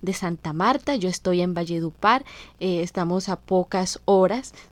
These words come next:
nos separan creo que como unas tres o cuatro horitas. Allá hay mar, acá hay río, entonces son dos lugares a los que ustedes pueden visitar después cuando pase la pandemia. Por ahora guarden reposo en sus casas.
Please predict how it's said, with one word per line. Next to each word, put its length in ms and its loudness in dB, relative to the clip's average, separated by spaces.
nos 200 -2
separan 360 -2
creo 200 0
que 140 -4
como 340 0
unas 300 0
tres 360 4
o 80 0
cuatro 360 0
horitas. 460 -4
Allá 240 -2
hay 100 0
mar, 420 6
acá 240 -4
hay 120 -4
río, 380 0
entonces 800 -2
son 260 4
dos 240 4
lugares 520 6
a 60 -2
los 160 -2
que 100 -6
ustedes 360 -4
pueden 360 0
visitar 760 2
después 880 0
cuando 260 -2
pase 420 0
la 120 0
pandemia. 540 0
Por 220 0
ahora 380 -2
guarden 840 -2
reposo 560 -2
en 200 0
sus 260 -8
casas. 580 -12